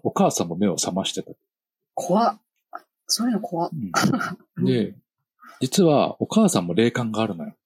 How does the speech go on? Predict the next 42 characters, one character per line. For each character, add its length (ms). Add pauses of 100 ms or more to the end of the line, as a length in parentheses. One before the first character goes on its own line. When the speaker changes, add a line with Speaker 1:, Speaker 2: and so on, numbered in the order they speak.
(800)
Speaker 2:
う 80
ん、 220
う 80
ん、 0
う 0
ん、 120 (120)
う 100
ん。 40
Speaker 1:
う 40
ん。 440
な 80
ん 20
か 60
そ 120
の、 240
母 280
娘 420
で、 400 (360)
普 100
通 180
に 120
霊 180
感 200
が 100
あ 20
っ 60
て、 500 (200)
普 120
段 200
か 120
ら 140
結 220
構 180
お 40
化 120
け 80
と 80
か 100
見 120
ち 100
ゃ 40
う 160